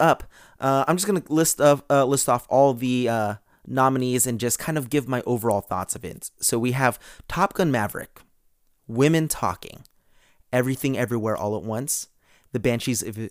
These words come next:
of Inisherin, Triangle of Sadness, The Fabelmans, All Quiet on the Western Front, Avatar, The Way of Water, Elvis, and Tar. Now, out of these movies, I probably have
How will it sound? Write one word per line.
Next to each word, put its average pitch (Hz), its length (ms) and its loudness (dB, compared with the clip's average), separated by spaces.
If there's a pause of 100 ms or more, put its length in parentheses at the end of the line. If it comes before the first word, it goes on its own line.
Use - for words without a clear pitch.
of 120 220 -2
Inisherin, 139 640 -4 (600)
Triangle 131 360 2
of 113 80 2
Sadness, 143 640 -2 (380)
The 113 140 -6
Fabelmans, 123 840 0 (640)
All 113 140 0
Quiet 127 340 -2
on 120 120 -4
the 113 80 -2
Western 117 340 -4
Front, 147 280 -2 (800)
Avatar, 117 500 -2
The 110 100 -8
Way 110 160 -2
of 104 140 -4
Water, 120 440 -2 (540)
Elvis, 135 560 0 (420)
and 104 160 -8
Tar. - 420 -4 (1200)
Now, 143 200 0 (100)
out 196 160 4
of 151 380 -2
these 170 320 -4
movies, 170 360 0
I - 80 -4
probably 208 480 -4
have 135 160 -2